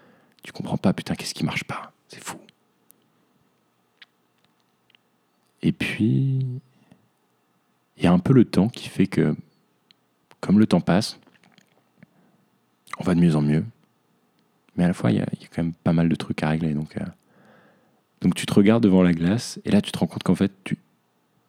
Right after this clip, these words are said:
tu te prends en photo beaucoup, tu publies sur les réseaux sociaux. Tu utilises ton image, euh, pour des pubs. Parce que il faut, il faut vivre, il faut manger. C'est pas vrai,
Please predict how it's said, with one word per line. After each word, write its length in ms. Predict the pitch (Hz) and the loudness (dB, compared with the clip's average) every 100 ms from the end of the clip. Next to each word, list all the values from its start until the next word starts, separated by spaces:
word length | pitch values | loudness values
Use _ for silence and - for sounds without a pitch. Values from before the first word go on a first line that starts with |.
| _ _ | _ _
tu 120 | - | -2
te 80 | - | -2
prends 240 | - - | 0 -2
en 40 | 82 | -2
photo 340 | - 85 147 | -2 0 2
beaucoup, 400 | 95 80 - 139 127 | 2 -2 2 0 0
tu 100 | - | -10
publies 360 | - 107 98 | -8 -4 -2
sur 180 | 98 85 | -2 -2
les 120 | 78 | 0
réseaux 160 | 76 73 | 0 0
sociaux. 340 | - - 120 139 _ - - - _ _ _ _ _ _ _ _ _ _ _ _ _ | -2 -2 -2 -4 _ -20 -20 -20 _ _ _ _ _ _ _ _ _ _ _ _ _
Tu 100 | 85 | -18
utilises 320 | - - 80 | -6 -2 0
ton 120 | - | 0
image, 460 | - 73 82 87 82 | 0 2 4 2 0
euh, 240 | 76 71 76 - _ _ _ _ _ _ _ | -2 -4 -8 -14 _ _ _ _ _ _ _
pour 140 | - | -6
des 140 | 73 69 | -4 -4
pubs. 360 | - 69 62 - - _ - - _ _ - - - - - - _ _ _ _ - | 0 0 0 -6 -12 _ -6 -6 _ _ -20 -20 -20 -20 -20 -20 _ _ _ _ -12
Parce 200 | - - | -10 -6
que 120 | - | -4
il 260 | - - | -4 -6
faut, 460 | - - - 71 71 71 - - - | -8 -4 -2 -2 -4 -8 -14 -18 -16
il 60 | - | -10
faut 160 | - | -4
vivre, 320 | - 156 107 98 104 _ _ _ _ _ _ _ | -2 -2 -4 -8 -16 _ _ _ _ _ _ _
il 40 | |
faut 120 | - - | -4 -2
manger. 380 | - 80 90 104 _ _ _ - - _ _ _ _ _ _ _ _ _ | -2 -4 -8 -8 _ _ _ -20 -20 _ _ _ _ _ _ _ _ _
C'est 140 | - | -18
pas 120 | - | -16
vrai, 180 | - - | -16 -18